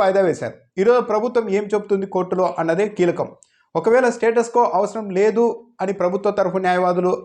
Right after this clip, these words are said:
అని అంటే కార్యాలయాల తరలింపు ఉద్దేశం ప్రభుత్వానికి ఉంది, అందుకే స్టేటస్ కో ఇవ్వకుండా అడ్డుకునేందుకు ప్రయత్నిస్తున్నారని పిటిషనర్ల తరఫు న్యాయవాదులు వాదించే అవకాశం ఉంది. లేదు స్టేటస్ కో ఇచ్చుకున్నా తమకు అభ్యంతరం లేదు అని ప్రభుత్వ తరఫు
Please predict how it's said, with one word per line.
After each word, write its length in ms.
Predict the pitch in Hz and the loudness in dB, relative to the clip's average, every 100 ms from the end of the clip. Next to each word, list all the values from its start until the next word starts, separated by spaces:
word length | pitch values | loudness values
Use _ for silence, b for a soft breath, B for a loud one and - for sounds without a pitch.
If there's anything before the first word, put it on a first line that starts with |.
| - | -6
అని 120 | 170 165 | -2 0
అంటే 180 | 160 202 233 - b b b b - | 2 0 0 -6 b b b b 0
కార్యాలయాల 500 | 202 226 226 220 202 | 2 4 2 2 0
తరలింపు 320 | 202 208 202 202 | -2 -4 -4 -4
ఉద్దేశం 300 | 185 190 196 | -2 -2 -2
ప్రభుత్వానికి 500 | 180 180 190 196 180 185 | -4 -2 0 -2 -2 -2
ఉంది, 120 | 220 | 0
అందుకే 240 | 202 190 208 | 0 0 -2
స్టేటస్ 340 | 196 190 190 190 | 0 0 0 0
కో 60 | 208 190 | 2 4
ఇవ్వకుండా 340 | 180 185 185 180 | 2 0 2 2
అడ్డుకునేందుకు 460 | 165 180 180 175 | 0 -4 -2 -2
ప్రయత్నిస్తున్నారని 720 | 170 170 165 160 160 160 160 220 - b b b b - | -2 -2 -4 -8 -2 -2 0 -2 -6 b b b b -2
పిటిషనర్ల 460 | 185 190 208 196 190 | 2 2 2 0 0
తరఫు 200 | 180 185 | -2 0
న్యాయవాదులు 400 | 180 175 170 170 196 | 0 0 0 0 2
వాదించే 300 | 175 165 160 | 2 0 -2
అవకాశం 300 | 151 151 127 117 | -2 -2 -6 -10
ఉంది. 140 | 127 - _ _ 135 | -12 -14 _ _ 0
లేదు 220 | 175 240 220 220 | 2 4 2 0
స్టేటస్ 380 | - 208 220 220 | -2 0 -2 0
కో 60 | 208 | -2
ఇచ్చుకున్నా 280 | 202 208 208 208 | -2 -2 -2 0
తమకు 200 | 190 185 | 0 -2
అభ్యంతరం 360 | 170 202 196 196 175 | 0 0 0 0 2
లేదు 280 | 185 214 226 226 226 | 2 4 4 2 0
అని 100 | 190 190 | -4 0
ప్రభుత్వ 300 | 180 185 190 185 185 | 0 2 2 0 0
తరఫు 240 | 170 175 | -2 0